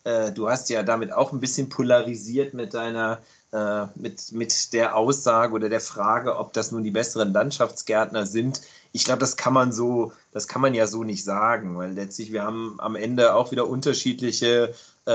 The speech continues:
Einsatzbereiche und eine Großbaustelle zu managen ist ein anderer Job, als, äh, am Ende einen guten Hausgarten zu gestalten. Deswegen kann man das, glaub ich, mit dem guten Landschaftsgärtner gar nicht so sagen. Wir müssen uns natürlich schon nochmal fragen,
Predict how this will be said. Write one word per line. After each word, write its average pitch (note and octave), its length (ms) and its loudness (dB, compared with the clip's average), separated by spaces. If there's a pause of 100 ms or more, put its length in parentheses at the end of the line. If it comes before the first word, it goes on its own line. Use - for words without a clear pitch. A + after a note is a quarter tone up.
Einsatzbereiche C#3 1200 2
und A#2+ 60 -6
eine A#2 140 -8
Großbaustelle B2+ 800 -4
zu - 160 -10
managen B2 720 -6 (320)
ist A2+ 200 -4
ein C3 60 0
anderer C3 440 2
Job, B2 320 4
als, A#2 560 -2
äh, A#2+ 100 -4 (220)
am A#2+ 180 0
Ende A#2+ 760 0
einen B2 200 -8
guten B2 400 -2
Hausgarten G2 560 0
zu G2 160 -6
gestalten. F#2 640 -2
Deswegen G#2+ 520 0 (240)
kann A2+ 120 -4
man A2+ 120 4
das, G2+ 160 0
glaub G#2+ 160 4
ich, G2+ 80 -4
mit G#2+ 100 -2
dem G2+ 160 0
guten C#3 420 0
Landschaftsgärtner A#2 840 2
gar G#2 180 2
nicht G#2+ 180 -4
so G#2 140 -4
sagen. G#2 400 2
Wir F#2+ 80 0
müssen A#2 240 -4
uns G#2+ 140 -6
natürlich A2+ 520 0
schon A#2+ 180 4
nochmal A#2 240 4
fragen, A#2 600 0